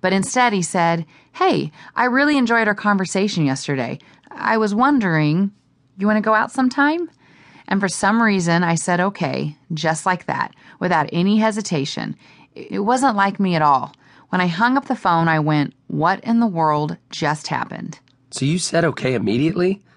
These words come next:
Speaker 2: I don't remember it like that. That's fun. No reservations?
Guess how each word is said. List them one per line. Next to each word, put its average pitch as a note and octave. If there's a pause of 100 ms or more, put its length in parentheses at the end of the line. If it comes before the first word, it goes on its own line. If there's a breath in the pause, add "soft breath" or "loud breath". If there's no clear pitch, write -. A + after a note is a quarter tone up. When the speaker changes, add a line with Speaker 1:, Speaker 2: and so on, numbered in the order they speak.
(140)
Speaker 2:
I -
don't -
remember A#2
it F#2
like F2
that. F#2+ (140)
That's -
fun. F#3 (380 loud breath)
No B2
reservations? D3